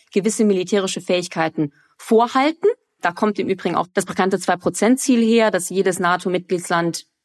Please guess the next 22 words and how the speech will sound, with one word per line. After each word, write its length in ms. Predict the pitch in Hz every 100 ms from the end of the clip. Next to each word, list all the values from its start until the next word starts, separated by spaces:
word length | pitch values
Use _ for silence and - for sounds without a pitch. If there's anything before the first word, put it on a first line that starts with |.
| _ _ _
zwei 220 | - 180
Prozent 520 | 180 202 - 180 185
seines 440 | 185 175 170 165 -
Bruttoinlandsproduktes 1300 | _ 180 - 175 202 190 190 - 175 175 175 160
für 400 | - 214 196 175 175 _ -
eigene 280 | 147 185 214
Verteidigungsfähigkeiten, 1120 | 208 202 185 185 175 - 165 - 165 170 165
ähm, 140 | 170 -
ausgeben 480 | 208 - 247 226
soll, 240 | 202 196 196
um 160 | 185
eben 320 | - 175 170 170 - - -
in 120 | 185
der 120 | 170
Lage 260 | 165 165 185
zu 140 | -
sein, 340 | 160 165 160 156
sich 320 | 175 180 -
und 280 | 190 185 175
eben 180 | 160
die 180 | 156 156 - _ _ -
Bündnispartner 920 | 190 185 175 - - 156 - 151